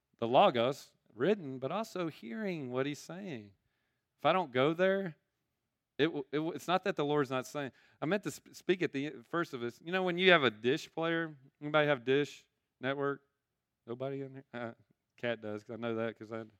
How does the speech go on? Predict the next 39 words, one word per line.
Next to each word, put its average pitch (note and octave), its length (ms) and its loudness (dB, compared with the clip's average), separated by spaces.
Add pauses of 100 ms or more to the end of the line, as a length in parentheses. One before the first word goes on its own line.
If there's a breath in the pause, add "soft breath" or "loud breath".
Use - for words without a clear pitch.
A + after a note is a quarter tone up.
(120)
set B2 240 -6
it B2 60 -4
up B2+ 160 -6
for G#2+ 180 -8 (720 loud breath)
her. C3+ 540 8 (260)
<laughs> - 960 -12
I D3 80 6
set G3 240 4
it F3+ 60 8
up F#3+ 120 10
for D#3+ 220 6
her. D#3+ 60 -12 (120)
But, G#3 300 4
you G3+ 80 -10
know, A3 260 2 (340)
if G#3 240 6 (200)
Kat's B3+ 340 -2
not G3 240 4
getting E3+ 220 4
a C3 40 2
signal, D#3+ 460 2
does D3+ 160 -2
she D4 240 0
go, A3 400 6 (540)
"Harketh, C3 560 4 (180)
that F3+ 220 -2
satellite C#3+ 560 4
up C3+ 180 -2
there C#3+ 180 0
in C3+ 60 -2
the B2+ 80 -6
sky C#3 480 0 (300)
is A#2+ 160 -12
not C3+ 360 -2
giving C3 380 -2
any D3 240 -6
signal B2+ 540 -8
out A#2 240 -6
today"? A#2+ 420 -10